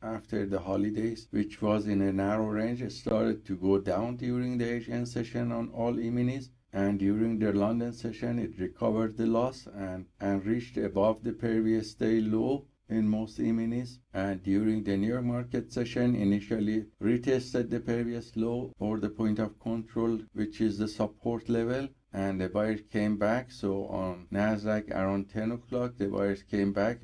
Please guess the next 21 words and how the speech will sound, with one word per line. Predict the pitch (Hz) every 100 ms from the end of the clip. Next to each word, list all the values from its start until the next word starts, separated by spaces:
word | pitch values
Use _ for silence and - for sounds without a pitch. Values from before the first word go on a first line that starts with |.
| -
as | 98 95
you | 92
see | - 104
on | 98 101
this | 101 -
candle, | 117 110 110 113 120 - -
and | 92 90 90
this | 120 120
wave | 110 101
of | 92 90
uptrend | 101 101 104 101 98
was | 82 -
taken | 101 107 110 110 107
mostly | 92 - - 90
with | 82
setup | 82 95 - 85 -
B | 98 113 92
and | 78 80
T | 78 101 110 123 120 - _ -
on | 107 107
Nasdaq, | 107 107 104 104 107 110 -